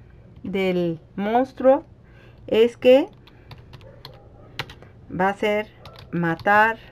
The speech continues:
humanos. ¿Ok? Ahí está. Bien, entonces ya tenemos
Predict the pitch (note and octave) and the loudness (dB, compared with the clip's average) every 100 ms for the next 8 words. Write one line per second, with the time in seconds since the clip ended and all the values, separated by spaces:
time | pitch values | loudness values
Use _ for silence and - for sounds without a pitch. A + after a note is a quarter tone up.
0 | - - - - F3+ F3 D#3 D3 C#3+ - | -20 -20 -20 -8 -4 -2 -4 -6 -8 -14
1 | - - - - - - - - - - | -20 -20 -20 -20 -20 -20 -20 -20 -20 -20
2 | - - - - - - F#3 G#3+ C#4 E4 | -20 -20 -20 -20 -14 -10 -6 -4 -4 -6
3 | - - - - - - - - - - | -16 -20 -20 -20 -20 -20 -20 -20 -20 -20
4 | - - - - F3+ E3+ - C#3+ - - | -20 -20 -20 -10 -4 -4 -6 -16 -20 -20
5 | - - - - - - - F#3 G3+ F3+ | -20 -20 -20 -20 -20 -20 -14 -6 -2 -4
6 | F3 - - - - - C#4+ F4 E4 D4 | -6 -18 -20 -20 -8 -4 0 2 4 4
7 | C#4+ C#4+ C4+ C4 C#4 C#4 | 4 2 4 4 2 -2